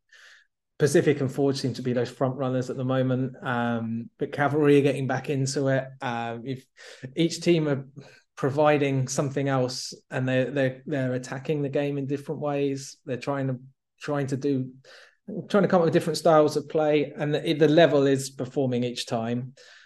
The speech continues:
but getting that opportunity to then go off and play in the concacaf, uh, Champions League will be fantastic for them as well, too,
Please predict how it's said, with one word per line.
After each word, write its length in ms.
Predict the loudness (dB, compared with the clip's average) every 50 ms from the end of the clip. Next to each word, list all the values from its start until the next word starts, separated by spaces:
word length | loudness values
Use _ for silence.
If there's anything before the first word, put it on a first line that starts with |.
| _ _ _ _ -2
but 140 | -2 0 4
getting 260 | 4 4 4 4 2
that 120 | 2 0
opportunity 640 | 0 -2 -2 -4 -2 0 0 0 0 0 0 -2 -4 -2
to 100 | -2 -2
then 280 | -2 -2 -2 -2 -2
go 200 | -2 0 0 0
off 200 | 0 -2 -2 -4
and 140 | -6 -6 -6
play 520 | -4 -4 -2 -2 0 -2 -2 -4 -6 _ _ _ _ _ _ _ _ _ _ _ _ -6
in 120 | -4 -2
the 80 | -2 -2
concacaf, 680 | -2 -2 -4 -4 -4 -8 -6 -4 -4 -4 -4 -6 -10 -12 -8 -6
uh, 200 | -4 -4 -4 -6
Champions 440 | -6 -6 -6 -6 -6 -8 -8 -6
League 220 | -6 -8 -8 -8 -10
will 80 | -10
be 320 | -8 -8 -8 -8 -10 -12 -20 _ _ _ _ _ _ -6
fantastic 540 | -6 -4 -4 -4 -4 -6 -4 -6 -8 -8 -6
for 180 | -6 -6 -4 -4
them 160 | -4 -6 -6
as 140 | -8 -8 -6
well, 240 | -6 -6 -6 -6 -6
too, 200 | -6 -8 -8